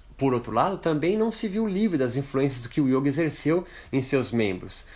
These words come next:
De toda forma, os cientistas foram incapazes de pesquisar os efeitos fisiológicos das práticas yogas isolando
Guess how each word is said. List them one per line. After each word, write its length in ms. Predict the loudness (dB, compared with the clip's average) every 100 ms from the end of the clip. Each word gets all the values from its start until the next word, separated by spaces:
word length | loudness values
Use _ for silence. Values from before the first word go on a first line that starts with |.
| -20 -4
De 100 | -2
toda 240 | 0 0 0
forma, 360 | 2 2 2
os 80 | -2
cientistas 520 | 0 0 0 -4 -4
foram 260 | 0 2 2
incapazes 1040 | 0 -2 -4 2 4 4 0 -4 -8 -10 -14 -18 -16 -8
de 100 | -6
pesquisar 840 | 2 4 4 0 -2 2 2 2
os 140 | 0
efeitos 380 | -2 0 -2 -2
fisiológicos 600 | -4 0 2 2 2 0
das 160 | -4 -2
práticas 540 | 0 0 0 -6 -4
yogas 420 | -2 0 0 -2
isolando 720 | -2 2 2 4 2 2 -2